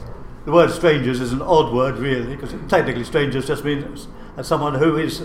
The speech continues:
strange. If you look at medieval documents for Norwich, in the twelfth, thirteenth century, you get references to strangers,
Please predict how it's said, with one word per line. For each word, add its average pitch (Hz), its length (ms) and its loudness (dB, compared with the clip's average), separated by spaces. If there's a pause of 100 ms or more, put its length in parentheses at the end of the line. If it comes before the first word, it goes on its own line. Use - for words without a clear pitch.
strange. 147 580 0
If 117 80 -10
you 123 60 -6
look 123 100 -4
at 127 80 -10
medieval 147 600 -2
documents 113 580 -12
for 131 100 -12
Norwich, 139 400 -8 (1300)
in 156 220 0
the 135 120 0
twelfth, 143 380 0
thirteenth 143 320 -2
century, 143 360 0
you 139 120 0
get 143 180 -2
references 143 540 -4
to 127 100 -4
strangers, 127 1040 -2